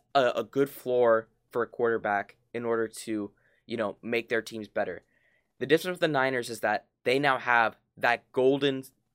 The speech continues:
blue chip prospect that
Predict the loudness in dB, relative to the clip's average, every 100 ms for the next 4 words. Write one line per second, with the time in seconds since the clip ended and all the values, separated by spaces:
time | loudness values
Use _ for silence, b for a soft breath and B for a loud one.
0 | _ _ _ -8 -2 0 0 -2 -4 -4
1 | -2 0 -2 -4 -4 -6 -18 _ _ _
2 | _ 2 2 0